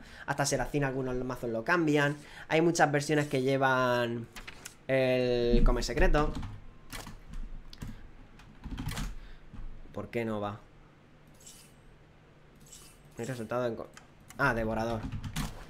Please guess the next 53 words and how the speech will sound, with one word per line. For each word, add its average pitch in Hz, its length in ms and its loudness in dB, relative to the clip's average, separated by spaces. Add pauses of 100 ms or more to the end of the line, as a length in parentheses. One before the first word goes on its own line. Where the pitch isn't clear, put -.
(440)
El 131 140 0
devo-, 131 220 0
el 131 320 2
devorador 131 380 4
de 135 80 0
secretos, 160 320 2
porque 120 240 -4
mago 127 300 2
es 123 140 4
uno 120 180 0
de 120 60 0
los 117 80 0
enfrentamientos 120 600 -4
que 127 80 -6
más 117 160 -6
te 113 120 -4
cuestan, 135 400 0
pero 113 160 -4
claro, 120 440 -2
es 156 100 -4
lo 165 60 2
de 127 120 2
siempre. 123 340 -4
Una 139 160 -2
carta 143 260 0
que 156 140 0
solo 156 260 2
te 139 100 0
sirve 139 200 2
contra 135 240 0
un 131 60 -2
enfrentamiento 143 840 -2
con 107 160 -6
nueve 139 240 -2
clases, 143 440 0
bueno, 120 300 0
ocho 113 220 -6
realmente. 95 540 -6 (600)
Y 135 600 8
esto 135 180 4
en 147 100 6
torneo 143 340 6
sí 143 120 0
que 139 80 4
tiene 135 140 4
bastante 131 300 2
más 127 120 2
sentido, 127 360 2
pero 117 160 2
en 101 100 -4
ladder 104 340 -2
no 101 180 -8
tanto. 90 480 -8